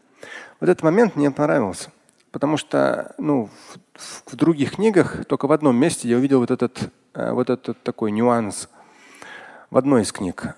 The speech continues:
А здесь они прямо в начале говорят, ну, объективно.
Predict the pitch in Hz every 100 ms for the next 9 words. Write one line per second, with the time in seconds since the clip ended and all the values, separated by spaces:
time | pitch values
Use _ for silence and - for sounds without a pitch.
0 | _ - 110 123 214 175 139 156 147 127
1 | 135 - 135 90 80 80 - 107 98 80
2 | - - - 165 127 113 127 - 135 90
3 | 82